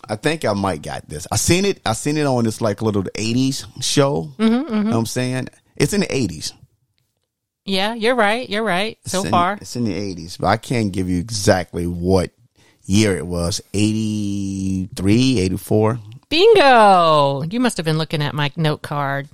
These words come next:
Speaker 2: Just
Speaker 1: No.
Speaker 2: kidding. Just kidding. You're right. It was nineteen eighty-three when the internet was invented.
Speaker 1: I remember seeing that on, um, on one of those eighties, Welcome to the eighties or something about the eighties, you know what I'm saying? But,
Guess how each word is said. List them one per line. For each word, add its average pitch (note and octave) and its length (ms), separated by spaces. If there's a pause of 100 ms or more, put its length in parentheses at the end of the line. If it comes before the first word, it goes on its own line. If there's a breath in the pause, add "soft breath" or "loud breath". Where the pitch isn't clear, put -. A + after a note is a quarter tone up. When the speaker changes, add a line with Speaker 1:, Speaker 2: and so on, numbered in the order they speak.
(300)
Speaker 2:
Just E3 180
Speaker 1:
No. - 40
Speaker 2:
kidding. C#3 360
Just G#3 200
kidding. C#3+ 340
You're G#3+ 140
right. A3+ 320
It F#3 120
was A3 220
nineteen G3+ 520
eighty-three D#3+ 720 (600 soft breath)
when E3+ 220
the D#3 100
internet E3+ 580
was C#3+ 180
invented. C#3 680 (300)
Speaker 1:
I C3 60
remember G#2+ 420
seeing F#2+ 420
that F2+ 180
on, F2 220
um, E2+ 540
on F2+ 80
one F2 100
of F2 60
those F2 320
eighties, F2+ 340
Welcome F#2 260
to G2 100
the E2+ 100
eighties F#2 400
or D#2+ 480 (400)
something F#2 400
about E2+ 260
the - 140
eighties, E2 400
you - 60
know - 80
what D#2+ 80
I'm F2 60
saying? D2 320
But, - 200